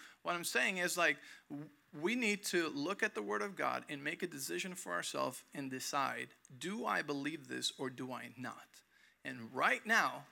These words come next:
"Pastor, why are you so serious about this?" Because right now, before it happens, is the time to get ready. You know? It's the time to get ready.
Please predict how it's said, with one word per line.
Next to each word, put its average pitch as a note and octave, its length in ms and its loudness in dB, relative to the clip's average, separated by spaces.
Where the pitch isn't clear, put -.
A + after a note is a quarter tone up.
"Pastor, F#3+ 300 -2
why G3+ 160 -2
are A#3 40 -2
you G#3+ 100 -4
so G#3 200 -2
serious A3+ 380 -4
about G3 260 -4
this?" D#3 140 -4
Because E3 400 -2
right G3+ 340 4
now, G#3+ 240 2
before G#3 680 6
it G#3+ 140 6
happens, G#3 560 4
is G3 240 4
the G3 100 4
time G#3 320 4
to G3+ 80 -6
get G3 240 2
ready. A3+ 300 4
You G#3 120 0
know? A3+ 140 2
It's G#3+ 120 -4
the C#4+ 60 -6
time B3 220 0
to A#3 80 -8
get A#3 140 2
ready. C#4+ 220 -2